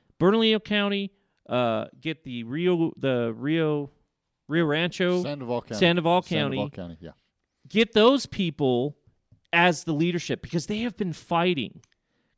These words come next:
Speaker 1: constantly against the state and Steve Pierce's hold on the state council, okay? They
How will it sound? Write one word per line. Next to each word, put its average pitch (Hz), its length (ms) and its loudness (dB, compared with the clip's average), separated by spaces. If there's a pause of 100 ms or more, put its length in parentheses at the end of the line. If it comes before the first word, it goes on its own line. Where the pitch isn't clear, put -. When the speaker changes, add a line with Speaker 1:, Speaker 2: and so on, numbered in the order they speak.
Speaker 1:
constantly 196 760 -2
against 143 400 -4
the 135 80 -2
state 120 500 0 (220)
and 135 120 -8
Steve 135 340 -4
Pierce's 117 520 -8
hold 120 580 -2
on 113 180 -8
the 107 40 -10
state 101 360 -8 (300)
council, 127 460 -10 (180)
okay? 98 380 -10 (720)
They 160 460 0